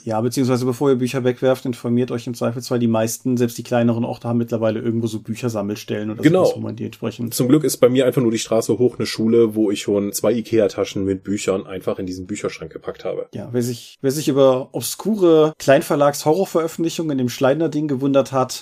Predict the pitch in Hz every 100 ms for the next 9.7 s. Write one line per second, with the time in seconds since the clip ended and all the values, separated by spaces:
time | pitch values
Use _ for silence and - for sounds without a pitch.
0 | - 147 151 151 127 - 123 139 120 131
1 | - 123 123 120 131 117 117 131 120 117
2 | 113 113 - 120 110 107 110 113 - -
3 | 120 117 120 - 131 120 131 123 127 117
4 | 120 117 117 120 120 123 131 127 123 131
5 | 120 117 120 120 120 117 107 107 - 110
6 | 110 113 110 110 - 123 123 120 113 120
7 | 120 117 123 123 117 117 117 - 117 110
8 | 117 117 110 110 113 123 117 117 107 107
9 | 110 110 117 113 - 120 -